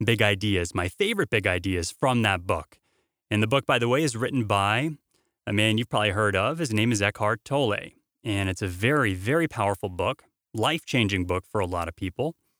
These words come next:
Had an impact on my life as well. And again, I'll share with you a few big ideas, starting with this first one here, which is this.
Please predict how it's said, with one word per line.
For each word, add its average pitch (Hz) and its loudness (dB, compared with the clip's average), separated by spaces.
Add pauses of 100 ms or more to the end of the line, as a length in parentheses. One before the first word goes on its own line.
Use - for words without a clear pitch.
(240)
Had 101 2
an 101 0
impact 95 -2
on 90 -2
my 87 -2
life 87 -2
as 85 -8
well. 107 2 (720)
And 131 2
again, 113 2
I'll 107 0
share 107 -2
with 101 0
you 101 0
a 92 -2
few 101 -6
big 92 -2
ideas, 87 -4
starting 170 0
with 156 0
this - 0
first 117 -2
one 120 0
here, 104 -2 (600)
which 123 0
is 98 -2 (140)
this. 110 -2